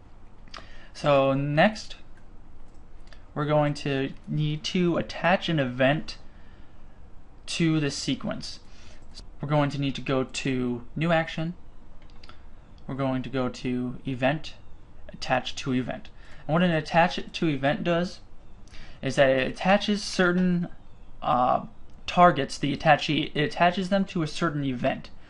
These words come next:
So now they're going to be referenced when an event fires. So I'm gonna plug in the out output of the modify object list into the in input of the attached to, to event.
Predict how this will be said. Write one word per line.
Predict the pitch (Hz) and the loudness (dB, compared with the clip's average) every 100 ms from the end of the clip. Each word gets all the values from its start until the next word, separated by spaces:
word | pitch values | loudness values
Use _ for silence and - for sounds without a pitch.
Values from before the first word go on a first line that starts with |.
| - - - | -14 -14 -14
So | - - 143 | -2 0 4
now | 151 165 | 8 8
they're | 170 170 | 6 4
going | 160 156 151 | 2 2 0
to | 143 | -2
be | 139 | 4
referenced | 139 139 135 - | 4 4 0 0
when | 131 | 0
an | 131 | 0
event | 127 131 - | 2 2 2
fires. | - - - - - - - - - - | 0 0 -2 -8 -10 -12 -14 -16 -16 -6
So | 147 139 139 | 0 2 4
I'm | 156 | 2
gonna | 175 | 2
plug | 175 180 | 2 4
in | 202 | 4
the | 170 | 4
out | 143 151 - | 6 4 6
output | 143 139 151 - | 4 4 0 0
of | 131 | 0
the | |
modify | 127 135 147 156 151 | 4 6 6 4 2
object | 135 135 147 | 2 -2 -2
list | 151 151 - | -4 -6 -4
into | 147 - | -4 -2
the | 143 | -4
in | - 139 147 | -2 -2 0
input | 135 139 156 135 | 0 -2 0 -2
of | |
the | 135 - | -2 -6
attached | - 123 123 - | -4 -4 -4 -6
to, | - | -8
to | - - 147 | -8 -4 0
event. | 151 131 123 | 0 0 -2